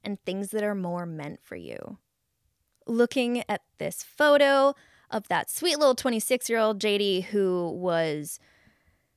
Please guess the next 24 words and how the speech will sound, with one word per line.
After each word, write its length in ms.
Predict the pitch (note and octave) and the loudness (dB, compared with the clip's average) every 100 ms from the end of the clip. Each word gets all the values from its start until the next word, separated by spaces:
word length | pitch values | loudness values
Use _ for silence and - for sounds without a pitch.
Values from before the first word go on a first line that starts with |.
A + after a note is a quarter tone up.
| _ - | _ -10
so 680 | - - C4 C4+ C4 A#3 - | -2 6 8 10 8 6 2
proud 580 | - A#3 C4+ D#4 D#4+ C#4+ | -2 2 6 8 8 8
of 140 | A3+ | 4
herself 640 | B3 A3 - F#3 D#3+ C#3 - | 2 0 2 2 4 0 -2
for 220 | A#3 A#3 | 0 0
accomplishing 1040 | A3+ - C4 C4+ C#4 C#4 - A3 F3+ E3 - _ _ _ _ _ | 0 -4 0 2 2 0 0 -2 -2 -6 -12 _ _ _ _ _
the 240 | A3+ B3 G#3+ _ _ | 2 2 2 _ _
biggest 520 | D4+ D4+ D#4 B3+ - G#3+ | -2 4 6 6 2 -4
thing 280 | B3 B3 A3+ | 2 4 4
that 100 | G3+ - | 0 0
I 200 | A#3+ B3+ | 4 4
had 120 | A3+ - | 2 2
ever 260 | G#3+ A3 | 2 4
accomplished 640 | G3 - G3 F#3+ F#3+ E3+ - | 0 0 -4 -2 0 -2 -4
on 200 | G3+ G3 | -2 -2
my 240 | F#3 F#3 F3+ | 0 -2 0
own, 320 | F#3 A3 A3 F#3 | 0 0 0 -2
which 180 | G3 | -4
was 200 | F#3 F#3 - _ | -6 -8 -12 _
finishing 800 | _ - C#4 C4+ - B3 A3 G#3 - | _ 0 2 2 0 0 -2 -4 -8
schooling 920 | - - - B3 C#4+ C4 F#3+ F3+ A3 _ _ _ _ | -8 -10 -4 -2 2 2 0 -4 -10 _ _ _ _
for 240 | - B3+ | -4 -4
counseling. 1000 | - A3+ A#3 C#4 - A#3 F#3 D#3 D#3 - _ _ _ _ _ _ | -4 -4 0 0 0 0 2 2 -2 -8 _ _ _ _ _ _
And 340 | A#3 A3 G#3 | -2 0 -2